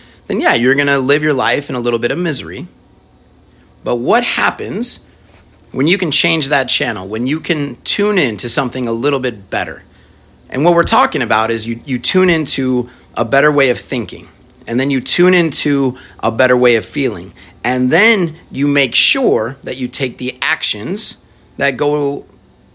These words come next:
in alignment with the way you are thinking and the way you are feeling. When all three things come together,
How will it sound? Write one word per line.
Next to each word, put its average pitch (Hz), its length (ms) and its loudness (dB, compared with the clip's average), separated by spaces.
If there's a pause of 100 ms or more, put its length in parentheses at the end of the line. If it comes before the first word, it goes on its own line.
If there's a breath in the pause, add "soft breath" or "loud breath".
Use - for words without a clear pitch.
in 131 100 0
alignment 143 580 0
with 117 380 0 (120)
the 113 160 -6
way 117 180 2
you 117 220 0
are 120 100 0
thinking 113 440 -6
and 117 80 -2
the 110 40 -4
way 104 140 -2
you 107 160 -4
are 135 80 -2
feeling. 135 400 -4 (260 loud breath)
When 127 160 -2
all 165 280 4
three 180 260 2
things 107 600 -4 (100)
come 123 220 -2
together, 123 640 -2